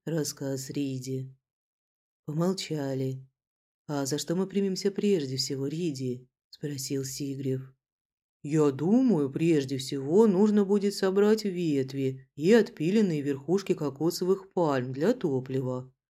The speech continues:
Мастер Томи и Юнона уже сделали большую груду из таких дров, и мне кажется, мы к вечеру сложим их так,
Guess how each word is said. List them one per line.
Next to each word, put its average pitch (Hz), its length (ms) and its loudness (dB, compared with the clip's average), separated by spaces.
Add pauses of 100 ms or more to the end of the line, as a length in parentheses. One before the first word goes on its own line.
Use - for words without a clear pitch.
(120)
Мастер 143 520 -4
Томи 143 440 -4
и 139 40 -4
Юнона 147 800 2
уже 165 220 0
сделали 151 500 2
большую 160 500 2
груду 165 460 2
из 139 100 -4
таких 156 440 -2
дров, 143 400 0 (320)
и 180 80 2
мне 160 240 2
кажется, 147 960 0
мы 180 140 -2
к 185 80 -2
вечеру 156 440 0
сложим 147 480 0
их 135 140 -6
так, 226 400 -2